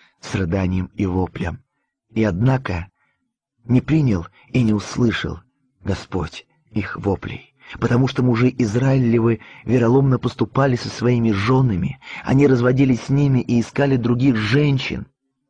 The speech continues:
Эти люди не пришли к Господу с белым флагом капитуляции в руках, плача и взывая: "О Господь, мой грех превозмогает меня, я устал бороться своими силами, устал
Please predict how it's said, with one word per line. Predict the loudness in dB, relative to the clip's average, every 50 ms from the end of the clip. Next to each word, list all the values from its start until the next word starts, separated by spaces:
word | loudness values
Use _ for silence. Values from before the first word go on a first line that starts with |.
| _ _ _ _ _ 0
Эти | 0 0 2 2 -2 _ 2
люди | 2 2 4 4 2
не | 0 0
пришли | 0 -2 -2 -2 0 0 2
к | 2
Господу | 4 4 4 2 2 -2 -4 0 0 0
с | -2 0
белым | 2 4 4 4 4 2 0
флагом | -2 2 2 4 4 4 2 0 -2 -4 _ _ _ _ _ 0
капитуляции | 0 0 2 2 2 2 4 4 4 4 2 0 -2 0 0 2
в | 2
руках, | 0 -2 -2 0 0 0 0 -4 -4
плача | -2 0 2 2 0 0 0 0
и | 0
взывая: | 0 0 -2 0 2 2 2 2 0 -2 -6 -10 -14 -20 -20 -20 _ _ 0
"О | 0 2 2
Господь, | 2 -2 -2 -4 -4 -2 0 0 0 -2 -8 -14 -16 _ _ _ -20 -10 -2
мой | 2 4 4 4 4
грех | 2 4 4 6 6 4 4 0 -10 -16 -20 -20 _ _ _ 0
превозмогает | 2 4 4 4 2 4 2 2 2 2 2 2 2 2 2 0 0 -2
меня, | -4 -2 -2 -2 -4 -6 -8 -10 _ _ -20 -16 -4
я | 0 2 4 4
устал | 2 2 2 2 2 4
бороться | 4 4 4 4 6 4 4 2 -2 -12 -12
своими | -10 0 2 2 2 4 2 0
силами, | -2 -4 -2 0 2 4 4 4 4 2
устал | 2 0 0 2 2 2 2 2